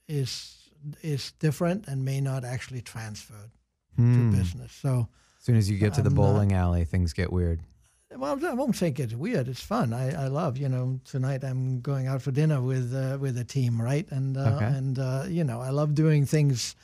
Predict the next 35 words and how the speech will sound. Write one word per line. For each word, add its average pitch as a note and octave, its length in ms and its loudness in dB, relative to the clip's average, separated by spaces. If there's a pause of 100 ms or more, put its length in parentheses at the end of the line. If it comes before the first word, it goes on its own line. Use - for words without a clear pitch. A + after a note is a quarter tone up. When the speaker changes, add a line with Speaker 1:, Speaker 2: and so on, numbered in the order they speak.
(200)
Speaker 1:
outside C3+ 460 -2
work. C#3+ 460 -2 (420)
Uh, C3+ 140 -2 (320)
and, D#3 380 -8
and, D#3 280 -4
and D#3 200 -4
s-, - 120 -10 (400)
obviously D#3 600 0
those C#3+ 320 2
interactions C#3 720 0 (120)
help D3 380 -2
informing C#3 500 0
relationships C#3 680 -2
and C3 280 -6
getting C#3 300 0
to A#2+ 100 -6
know B2 200 0
each D3+ 180 -2
other, D3+ 220 2
which C3 260 -2
is C3 240 -2 (400)
essential C#3+ 640 2
for, A#2 560 0 (400)
for C3+ 200 -2
a - 20 2
leadership C3+ 460 2
team C3+ 220 2
to A#2+ 100 -2
work E3 260 -2
together. B2 340 0
Is, A2+ 220 -4
you C#3 140 -4
know, C#3 160 -4
it's C3 120 -10
like, B2+ 280 -8